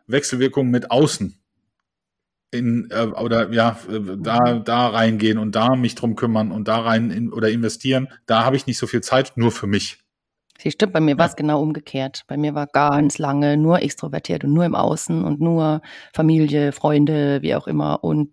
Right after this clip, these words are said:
Speaker 2: tralala. Also auch viel, viel, viel zu tun und eben Beruf, Hau-,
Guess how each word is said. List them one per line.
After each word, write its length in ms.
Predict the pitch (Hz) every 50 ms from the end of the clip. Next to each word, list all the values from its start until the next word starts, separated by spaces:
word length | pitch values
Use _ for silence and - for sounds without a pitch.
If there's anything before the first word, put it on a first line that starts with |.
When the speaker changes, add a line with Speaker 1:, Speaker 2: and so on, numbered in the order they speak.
| _ -
Speaker 2:
tralala. 440 | - - 156 151 147 147 147 139
Also 260 | 127 - 147 - 151 -
auch 120 | - 139
viel, 320 | - - - 190 185 180 165
viel, 220 | - - 175 156 160
viel 260 | - - 170 156 143
zu 120 | - -
tun 260 | - - - 165 -
und 100 | 151 160
eben 400 | - 151 151 151 156 156 143 - _ _ _ - _
Beruf, 440 | - 180 160 156 147 143 - - -
Hau-, 160 | 156 135 -